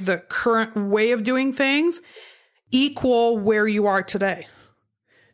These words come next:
Do you think if you're continuing to do the same thing, to keep the same structure, to keep the same time management, you're going to magically create a different outcome, a different result?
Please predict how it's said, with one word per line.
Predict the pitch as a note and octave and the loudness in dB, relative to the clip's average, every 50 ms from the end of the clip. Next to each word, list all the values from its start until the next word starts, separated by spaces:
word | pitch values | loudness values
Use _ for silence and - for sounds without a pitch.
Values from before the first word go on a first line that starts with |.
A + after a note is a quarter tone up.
| _ - | _ -6
Do | E3+ F#3 A3 | -2 0 2
you | A3 A3 G3+ A3 C4 E4 F#4+ | 2 2 2 2 2 2 0
think | F#4+ - F#4 F4+ F4 E4 D4 | 0 0 0 0 0 0 -2
if | A3+ - - | -2 -2 -2
you're | A3 | -4
continuing | G3+ - - A3+ G#3+ G#3+ A3 - C#4 C#4 C#4+ D#4+ E4 D#4 D4+ D4 C4+ C4 B3 C4 | -4 -2 -2 -2 -2 -2 -2 -2 0 0 2 2 2 2 2 2 2 0 -2 -2
to | - | -2
do | G3+ F#3 G#3+ A3 | -2 0 0 0
the | G3+ G#3 A3 | 0 0 0
same | - - A3 G#3+ G#3+ G#3+ | 0 0 0 0 0 0
thing, | G#3+ - A3+ G#3 G#3 G3+ | -2 0 0 0 0 -2
to | G3+ - | -4 -6
keep | F#3 - - A3 F#3+ F3+ | -8 -6 -6 -6 -4 -4
the | G3+ F#3+ | -4 -2
same | - - G#3 G3 F#3+ G3 | -2 0 0 -2 -2 -2
structure, | - - - - A#3 A3 A3 A3 - - A3 G3 F#3+ | -2 -2 -2 0 0 0 0 -2 -4 0 0 0 0
to | F#3+ - F#3+ | -2 -4 -6
keep | F#3 - - G#3+ F3+ | -6 -6 -6 -4 -2
the | G3+ | -2
same | F#3+ - - G3+ F#3+ F#3 | -2 0 -2 -2 -4 -4
time | - G#3+ G3+ G3 F#3+ | -4 -4 -2 -2 0
management, | G3 G3 A3 B3 A#3+ - F#3 F#3 F3 F3 E3+ F#3+ - - - - - - - - - | 0 0 0 0 0 -2 -2 -2 -2 -2 -2 -4 -6 -12 -16 -16 -14 -16 -14 -8 -4
you're | F#3+ G#3 G#3 A#3+ | 0 0 2 2
going | G3+ G3+ A#3 A#3 A3+ A3+ | 2 0 0 0 2 0
to | G#3+ | 0
magically | G#3 G#3 G#3 G#3 G#3 G#3 G3+ E3+ F3 G3 G#3+ G#3 - C4 C4 - C#4 C#4 C#4+ C#4+ | 0 0 0 0 0 2 2 2 2 0 0 0 -2 -4 -4 -2 -2 0 0 0
create | C#4 - - - - A3+ G#3+ G#3 G#3 G#3 G#3 | -2 -4 -6 -4 -2 0 0 0 0 0 0
a | G3+ | -2
different | F#3 F#3+ F#3 - - G3+ F#3+ - | -2 -4 -4 -4 -4 -4 -2 -2
outcome, | F#3+ F#3 F#3+ F#3+ - - G3+ G3 B3+ D#4+ F4 E4+ - - _ - | -2 -2 -2 -2 -4 -2 0 0 0 -2 -2 -4 -8 -10 _ -4
a | G3+ | -4
different | G3 F3+ - G3+ F3+ F3+ | -4 -2 -4 -4 -4 -4
result? | G3+ F#3 F#3 G3+ B3 D4+ - - - - - | -4 -4 -2 -2 -2 -4 -4 -8 -12 -14 -14